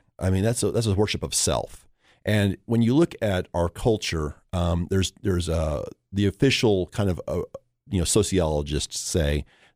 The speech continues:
that the American religion is really pragmatism.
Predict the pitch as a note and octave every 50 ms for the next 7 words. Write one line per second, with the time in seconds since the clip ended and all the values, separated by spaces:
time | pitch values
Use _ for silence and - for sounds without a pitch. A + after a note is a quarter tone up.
0 | _ - F2 - - F#2 E2+ E2+ E2 - - - - - - F#2+ F#2 G#2 A2+ G#2+
1 | - F#2+ F2 F2 E2 D#2 F2 F#2 D#2 D#2+ D2+ D2 D2 - D#2 D2+ D2 - - -
2 | D#2+ D#2 D2+ D2 D2 C2+ - - - - A1+ G#1 G1+ -